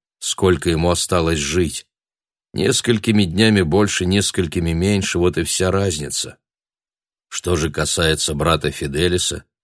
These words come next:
этот юноша добровольно возложил на себя все тяготы забот о друге, никогда не уклонялся от них и сейчас, безусловно, останется верен себе. А если Мадок возьмётся их отвести,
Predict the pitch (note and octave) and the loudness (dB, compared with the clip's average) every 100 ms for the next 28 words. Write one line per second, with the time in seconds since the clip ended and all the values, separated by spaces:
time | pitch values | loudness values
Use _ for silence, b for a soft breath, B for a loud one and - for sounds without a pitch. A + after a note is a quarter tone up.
0 | _ _ _ _ - D#2+ F2+ - D#2 G2 | _ _ _ _ -2 0 0 0 2 2
1 | G2 - E2 F2 E2+ D#2+ F#2 A2 F#2 E2 | 2 0 0 2 2 2 4 4 2 0
2 | D2+ D#2 E2 D2+ E2 D#2 D2 D#2+ D2 D#2+ | 0 0 0 0 0 0 -2 -4 -2 -2
3 | - - E2 - E2+ D#2 D2 C#2+ D#2+ E2+ | -2 -2 -2 -2 -2 0 -2 -4 -4 -2
4 | D2 D#2 E2 D2+ C#2+ E2 E2+ D#2+ D2+ _ | -2 -2 -2 -2 -2 -2 0 -2 -6 _
5 | _ _ _ - E2+ D#2+ D#2 F2+ F2 F2 | _ _ _ -6 -2 -2 2 2 2 0
6 | D2+ D2+ C#2+ E2 F#2 - E2 D2+ E2 D#2+ | 0 -2 0 0 0 0 -2 -2 -4 -6
7 | - _ _ _ _ E2 D2+ D#2 - - | -8 _ _ _ _ -6 -4 -4 -4 0
8 | F#2 F#2 D#2 F2 E2+ F2 - F2+ D#2+ E2 | 2 2 2 0 2 0 2 2 2 0
9 | D#2 - F2 D#2+ D2+ - D#2 D2 D#2 D2+ | -2 -2 -2 -2 -2 -2 -2 0 0 0
10 | D2 - D2+ C#2+ C2+ - _ _ _ _ | -2 -4 -4 -4 -4 -8 _ _ _ _
11 | _ _ _ - D#2+ E2 F2 - D#2+ D2 | _ _ _ -4 0 2 2 0 -2 -2
12 | D2+ F2 E2+ D2 D2 - D#2 D#2 D2 D#2 | 2 2 2 0 -6 -8 -6 -4 -2 -2
13 | E2 D#2 - E2 D#2 - D2 - A#1+ - | -2 -2 -2 -2 -4 -6 -10 -10 -6 -6
14 | - F2 G#2 | -4 -4 -6